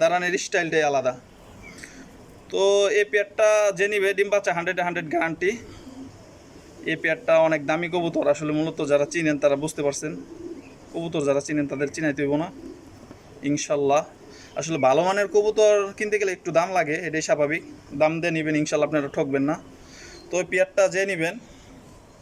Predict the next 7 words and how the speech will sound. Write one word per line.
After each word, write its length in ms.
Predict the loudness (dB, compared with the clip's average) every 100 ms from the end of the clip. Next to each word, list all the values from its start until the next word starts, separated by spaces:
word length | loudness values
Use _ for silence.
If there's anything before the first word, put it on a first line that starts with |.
| -20 -20 -20 -20 -20 -14 -8
এই 40 | -4
পেয়ারটা 320 | -4 -2 -2 -2
ফিক্সড, 320 | 0 -4 -4 -12 -14 -20 -20 -20 -12 0
দামাদামি 340 | 2 2 -2 -2
করবেন 220 | 0 0 0
না, 40 | -4 -8 -20 -20 -20 -20 -20 -14
ফিক্সড 280 | -4 -4 -4